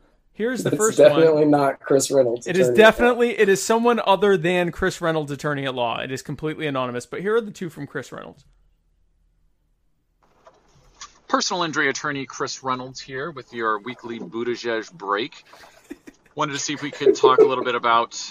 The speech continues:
Speaker 3: uh, executive privilege, executive orders, and the like tonight.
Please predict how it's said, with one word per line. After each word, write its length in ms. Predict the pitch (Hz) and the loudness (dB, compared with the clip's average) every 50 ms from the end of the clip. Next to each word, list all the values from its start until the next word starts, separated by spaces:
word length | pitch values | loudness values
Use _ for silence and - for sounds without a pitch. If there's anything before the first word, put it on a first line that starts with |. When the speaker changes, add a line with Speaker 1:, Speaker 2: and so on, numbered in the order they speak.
| - - - - | -16 -16 -14 -10
Speaker 3:
uh, 180 | 101 98 95 90 | -8 -8 -8 -10
executive 960 | 101 95 - 120 117 113 - 127 117 113 110 110 110 107 107 - - - - _ | -12 -10 -6 -6 -6 -6 -6 -8 -8 -6 -6 -6 -6 -8 -10 -14 -20 -20 -18 _
privilege, 520 | - 170 156 135 143 147 139 139 131 117 | -8 -8 -8 -6 -4 -4 -4 -6 -6 -10
executive 440 | 120 110 - 107 101 - 107 101 90 | -12 -12 -12 -12 -12 -10 -10 -12 -10
orders, 720 | - 127 131 127 131 127 123 123 120 120 117 - - - - | -8 -6 -6 -4 -4 -4 -4 -4 -6 -8 -12 -14 -16 -16 -16
and 100 | 98 98 | -14 -12
the 60 | 98 | -8
like 240 | 98 110 120 123 117 | -6 -6 -6 -6 -8
tonight. 600 | 113 120 120 117 117 117 113 110 - - - | -14 -12 -10 -8 -8 -8 -8 -12 -14 -18 -20